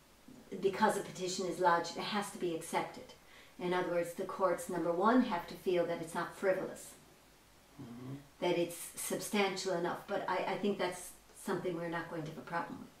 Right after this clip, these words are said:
Speaker 1: because of the Supreme Court judgment.
Speaker 2: Right. Kathy, and the last kind of question, uh, who are we? Because you are saying we. What kind of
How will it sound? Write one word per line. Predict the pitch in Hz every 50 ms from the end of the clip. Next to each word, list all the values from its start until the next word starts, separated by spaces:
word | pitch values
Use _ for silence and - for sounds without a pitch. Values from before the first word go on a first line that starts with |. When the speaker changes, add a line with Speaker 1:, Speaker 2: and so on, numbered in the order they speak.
| - - - - - - - - - - - - 185 175
Speaker 1:
because | - - 202 160 - - 190
of | - -
the | -
Supreme | - - - - 160 165
Court | 165 - - - -
judgment. | - - - - - - - - - - - - - - - - - - - - -
Speaker 2:
Right. | - 117 127 131 127 - - - - - - - - - -
Kathy, | - - - - - 139
and | 131 131 135
the | 131 139
last | 139 131 170 - - - - - - - - - - - - - - - -
kind | 127 117
of | - - -
question, | - - 127 - - - 131 127 127 - - - - - - - - -
uh, | 127 135 135 135 135 139 - - - - - - - - - - - -
who | - - - 170 185 180
are | - 127 131 131
we? | 127 135 139 123 104 92 - -
Because | - - - 131 127 -
you | 143 139
are | 127 -
saying | - - 131 127 127 127
we. | 131 131 120 110 92 90 - - - - - - - - - - - - - - - - - - - - - - - - - -
What | 143 165 170 170 - - - - - -
kind | - - 151 147 147 139
of | 127 -